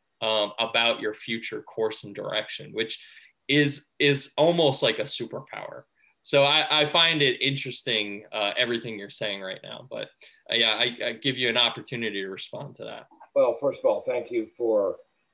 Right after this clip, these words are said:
Speaker 2: I'll take it as a compliment that you saw me as a coach. And, and I can remember you coming into my office many times with, uh, a question. And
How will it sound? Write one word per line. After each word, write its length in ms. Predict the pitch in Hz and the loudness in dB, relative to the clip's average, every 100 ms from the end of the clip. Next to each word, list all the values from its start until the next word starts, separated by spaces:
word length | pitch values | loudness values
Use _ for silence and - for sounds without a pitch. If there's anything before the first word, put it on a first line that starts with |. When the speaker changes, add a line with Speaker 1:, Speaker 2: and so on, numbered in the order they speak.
| - | -8
Speaker 2:
I'll 100 | 95 | -2
take 180 | 127 110 | -2 0
it 80 | |
as 140 | 110 113 | -4 -6
a 140 | - | -4
compliment 540 | 123 117 113 110 107 104 | -2 -2 -4 -4 -4 -2
that 180 | 104 104 | -6 -6
you 120 | 110 | -10
saw 280 | - 117 113 | 0 0 2
me 160 | 107 | 2
as 120 | 104 104 | 0 0
a 140 | - | -8
coach. 380 | - 123 113 - | 2 2 2 -4
And, 200 | 113 110 - _ _ _ | -8 -8 -14 _ _ _
and 100 | - | -2
I 80 | 131 | 0
can 160 | 135 165 | 2 2
remember 420 | 147 160 165 139 | 4 2 4 2
you 140 | 131 | 0
coming 300 | - 131 131 | -2 -2 2
into 180 | 131 131 | 0 0
my 160 | 131 127 | 0 2
office 400 | 139 139 135 - | 4 4 2 -6
many 260 | 120 127 113 | -6 -6 -2
times 400 | 139 143 123 107 | 2 2 0 -2
with, 160 | 117 117 _ _ _ _ - | -4 -4 _ _ _ _ -6
uh, 320 | 110 110 110 | -2 0 -2
a 40 | - | -4
question. 680 | - 147 143 - - 113 | 6 6 6 -4 -2 -2
And 200 | 113 113 | -2 -6